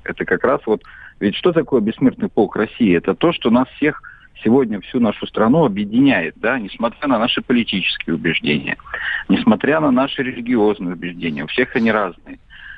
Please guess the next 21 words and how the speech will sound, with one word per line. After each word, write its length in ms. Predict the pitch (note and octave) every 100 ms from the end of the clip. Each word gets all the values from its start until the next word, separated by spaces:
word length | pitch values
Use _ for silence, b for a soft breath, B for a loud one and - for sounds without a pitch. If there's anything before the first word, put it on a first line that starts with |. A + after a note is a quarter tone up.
| B
Бессмертный 480 | - B2+ C#3 - B2+
полк — 280 | F#3+ G3+ -
это 120 | A2
та 220 | - A#2
история, 480 | - - F3+ E3 F#2+
где 400 | F2+ G2 A2 F#2+ - B B
мы 180 | G#2 A#2
все 540 | - C3+ E3+ F3 G2
храним 440 | G2 - G#2+ C#3 A#2+
память 340 | B2 C#3 B2
наших 320 | B2 A#2 - -
великих 380 | G#2 A2 A2
предков. 440 | - B2+ A#2+ - - -
И 60 |
несмотря 460 | F#2+ - B2 B2 G#2
на, 80 | G2
на 140 | G#2
все 160 | - G#2
наши 260 | G#2 - G2
разногласия, 720 | G2+ G2 G2 C3+ F#3 - F#2
все 160 | -